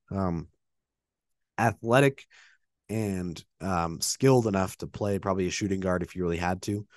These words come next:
Um, but at the same time, physical enough and a great rebounder, you could probably play him at a power forward too. Um, so he had some versatility to his game,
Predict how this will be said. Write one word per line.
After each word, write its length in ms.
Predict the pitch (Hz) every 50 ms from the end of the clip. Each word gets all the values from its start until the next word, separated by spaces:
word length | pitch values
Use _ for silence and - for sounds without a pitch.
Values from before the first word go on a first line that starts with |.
| - - _ _ _ _ _
Um, 200 | - 90 92 92
but 80 | 92 92
at 60 | 73
the 40 | 76
same 240 | - - 107 104 98
time, 240 | 92 90 92 90 82
physical 460 | 104 107 107 110 113 - 104 101 95
enough 340 | 92 90 90 87 - - -
and 120 | - 85
a 40 | 87
great 240 | 82 95 92 92 -
rebounder, 540 | - 90 92 90 92 87 87 85 85 85 85
you 80 | 85
could 140 | 85 - -
probably 240 | - 90 90 90 82
play 180 | - - 87 87
him 140 | 85 82
at 40 | 82
a 40 | 101
power 280 | - 90 87 90 92 90
forward 360 | - 90 82 80 80 80 -
too. 280 | - 98 92 82 78 - _ - - - - _ _ _ -
Um, 100 | 85 82
so 140 | - -
he 60 | 107 117
had 100 | 123 -
some 140 | - 117
versatility 640 | 104 117 113 - - 113 95 127 113 110 110 113 110 101
to 60 | 101
his 160 | 98 95 -
game, 320 | - 101 98 101 101 107